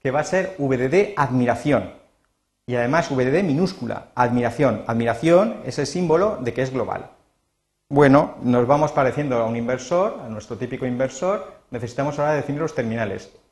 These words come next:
Esos no se obtienen de ninguna librería directamente, sino de A D D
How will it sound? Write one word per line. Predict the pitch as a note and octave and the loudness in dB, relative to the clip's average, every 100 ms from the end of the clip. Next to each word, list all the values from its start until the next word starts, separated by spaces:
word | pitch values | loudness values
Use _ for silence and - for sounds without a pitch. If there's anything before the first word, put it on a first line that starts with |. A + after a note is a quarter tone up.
| _ | _
Esos | D#3+ F#3+ E3 | -8 -6 -4
no | D#3 | -2
se | C#3+ | -4
obtienen | - D3+ D#3 D3+ | -4 -2 0 0
de | B2+ | 0
ninguna | B2 A#2+ B2+ B2+ | 0 0 0 0
librería | A#2+ A#2 A#2+ A#2+ B2+ A2+ | 0 0 0 2 2 0
directamente, | A2+ A#2 B2+ D#3 D3 A#2 | -2 -2 -4 -4 -4 -6
sino | A2 A#2 A2+ | -6 -6 -4
de | G#2+ G#2 G#2 - | -4 -6 -10 -4
A | D3 | -2
D | C#3+ | -2
D | C#3+ F#3 F#3+ - | -2 -2 -4 -12